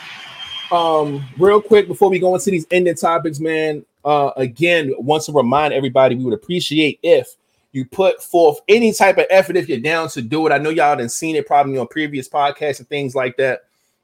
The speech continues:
Um, the Vibe Line, we are looking for more Vibe Line questions. The same way y'all give us ending questions, just do the same thing with your phone. Just go ahead, pull your phone out and say, "Hey,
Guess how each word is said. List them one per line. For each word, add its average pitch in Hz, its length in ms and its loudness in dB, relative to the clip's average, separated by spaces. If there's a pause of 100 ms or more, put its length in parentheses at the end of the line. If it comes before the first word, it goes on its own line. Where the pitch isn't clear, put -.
Um, 123 520 -2
the 127 120 2
Vibe 156 400 4
Line, 120 420 -2
we 143 140 -2
are 127 120 2
looking 156 280 2
for 135 180 2
more 139 340 4
Vibe 143 360 2
Line 127 220 -2
questions. 151 500 -2
The 110 100 -6
same 160 260 -4
way 156 120 -4
y'all 151 160 -2
give 147 180 -4
us 123 160 -8
ending 160 220 -10
questions, 156 460 -8 (340)
just 175 180 -2
do 175 140 0
the 190 80 2
same 185 280 0
thing 185 180 -4
with 185 140 -2
your 196 100 -4
phone. 135 360 -8
Just 95 160 -18
go 143 80 2
ahead, 135 140 4
pull 180 120 0
your 180 80 0
phone 170 280 -2
out 160 160 0
and 151 100 -6
say, 175 280 -2 (100)
"Hey, 220 440 -2